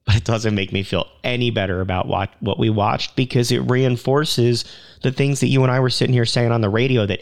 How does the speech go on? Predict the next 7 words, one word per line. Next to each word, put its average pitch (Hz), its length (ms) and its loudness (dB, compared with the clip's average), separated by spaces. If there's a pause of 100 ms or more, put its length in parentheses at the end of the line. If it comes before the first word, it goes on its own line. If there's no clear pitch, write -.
everybody 151 560 2
could 131 200 0
see, 170 520 0 (460)
yet - 240 -4
nobody 110 560 2
would 87 160 0
admit. - 300 -8